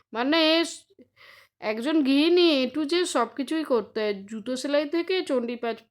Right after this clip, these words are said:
পর্যন্ত। তাও কিন্তু আমরা একজন গৃহিণী হচ্ছে বেকার যাকে বলে, কোনো ইনকাম নেই যেহেতু। আর এই সব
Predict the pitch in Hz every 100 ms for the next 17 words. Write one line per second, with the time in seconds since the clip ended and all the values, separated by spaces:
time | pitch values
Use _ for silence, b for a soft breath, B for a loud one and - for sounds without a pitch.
0 | _ 202 175 180 180 180 185 B B B
1 | B - 240 269 330 339 349 320 285 285
2 | 311 294 285 302 277 277 294 320 320 311
3 | - 320 302 320 311 220 190 208 190 180
4 | 180 180 175 170 165 160 _ _ _ _
5 | _ _ _ _ _ _ - 247 285 294
6 | 294 311 302 311 311 294 302 311 311 392
7 | 403 B B B B B B B _ -
8 | 233 254 254 269 311 311